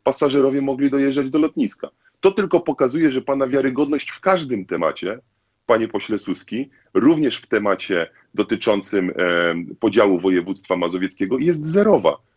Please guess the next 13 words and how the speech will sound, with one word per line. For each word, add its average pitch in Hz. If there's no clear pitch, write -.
Czy -
po -
prostu 160
pan 147
i 139
pana 123
grupa 127
polityczna 123
nie 151
radzicie 156
sobie 80
z -
tym? 67